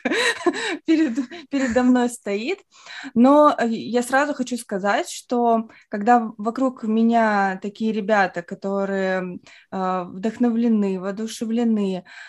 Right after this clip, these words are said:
а, сразу, я думаю, можно упомянуть, э, то мероприятие, которое я посетила как раз вот с тобой, Дина, да, и вот как раз в-,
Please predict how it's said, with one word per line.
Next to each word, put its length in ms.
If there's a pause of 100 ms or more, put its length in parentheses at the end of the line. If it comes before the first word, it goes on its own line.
(180)
а, 400
сразу, 500
я 60
думаю, 260
можно 440
упомянуть, 800
э, 340
то 120
мероприятие, 600
которое 280
я 60
посетила 640
как 180
раз 300
вот 200
с 80
тобой, 360
Дина, 340
да, 240
и 200
вот 200
как 160
раз 280
в-, 180